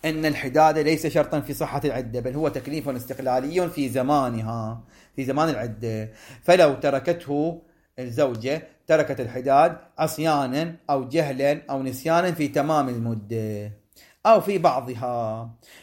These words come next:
لم يجب عليها استئنافها، لم يجب عليها استئنافها، تعيد العدة، لا، لأن مو شرط. أو تترك مقدارًا ما اعتدت به بدونه،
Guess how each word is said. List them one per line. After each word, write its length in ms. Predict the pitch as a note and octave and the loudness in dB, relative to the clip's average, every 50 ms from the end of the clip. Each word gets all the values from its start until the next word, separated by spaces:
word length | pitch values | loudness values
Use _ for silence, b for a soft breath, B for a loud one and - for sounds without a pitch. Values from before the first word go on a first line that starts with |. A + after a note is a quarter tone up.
| B - | B -6
لم 280 | D3+ E3+ G#3+ A3+ A3 G3+ | 2 4 4 4 4 2
يجب 400 | F3 F3 E3+ D3 C#3 D3 B2 A2+ | 2 2 2 0 0 -2 -2 0
عليها 680 | - C3+ C#3 C3 C3 B2+ B2+ A#2+ D#3 F3 G3 F#3 - D#3 | 0 0 0 0 0 -2 -2 2 4 4 4 4 2 -2
استئنافها، 960 | - - - - C#3 A#2+ B2+ C3 D3 D3 C#3 B2+ A#2+ - B2 A2+ A2+ B2 | -6 -8 -6 -8 -6 -6 -4 -2 -2 0 0 -2 -4 -4 -6 -4 -4 -2
لم 120 | C#3 D#3+ D#3 | -2 -2 -2
يجب 160 | C#3+ B2+ A#2+ | -4 -4 -4
عليها 520 | G#2 A#2+ B2 B2 A#2+ B2 C#3 D3+ E3+ F#3 | -4 -4 -4 -6 -2 2 4 6 6 4
استئنافها، 880 | D#3 - - - A2+ B2 C3+ D3 D3 C3 A#2 - A#2 A2+ A2+ G#2+ G#2+ G#2+ | 2 -2 -8 -12 -10 -6 -4 -2 -2 -2 -4 -6 -8 -6 -6 -6 -6 -8
تعيد 240 | G#2+ - - C#3+ C3+ | -8 -8 -8 -6 -6
العدة، 460 | C3 A#2 A2 A#2 A2+ G#2+ G#2+ A#2+ A2 G#2 A2 - _ - | -6 -6 -8 -8 -10 -10 -10 -10 -10 -10 -12 -18 _ -12
لا، 260 | B2 A#2 G#2 F2+ F#2+ G2+ | -10 -10 -10 -10 -12 -14
لأن 140 | G#2 G2+ G#2+ | -12 -8 -4
مو 140 | B2 F3 | -4 -2
شرط. 340 | F3+ G3 D#3+ C#3 - - - _ _ B B B B B B B F3+ B - | 2 2 2 2 0 -6 -16 _ _ B B B B B B B -12 B 6
أو 180 | F3+ F#3 F#3 E3 | 6 8 8 6
تترك 360 | E3+ A3 G#3+ G#3+ F#3 D#3+ D3+ | 4 2 2 2 0 0 0
مقدارًا 480 | D#3+ D#3 B2+ C#3+ D3 F3 G3 G3 F#3+ F3 | -4 -6 -6 0 4 6 6 6 6 4
ما 140 | D3+ D3+ | 2 0
اعتدت 360 | C3 A#2+ - F3 E3+ E3 D#3+ B2+ | -4 -4 -4 -4 -2 -2 -2 -4
به 320 | A#2+ C#3+ F3 E3 D#3 C#3 C3 | -4 -4 -2 0 0 0 -2
بدونه، 800 | C#3 C3 D#3+ E3 D3+ C3 B2 A#2+ A#2+ A#2 A2+ A2 G#2+ G#2 G2+ | -2 -2 0 0 0 -2 -4 -6 -8 -8 -8 -8 -8 -10 -14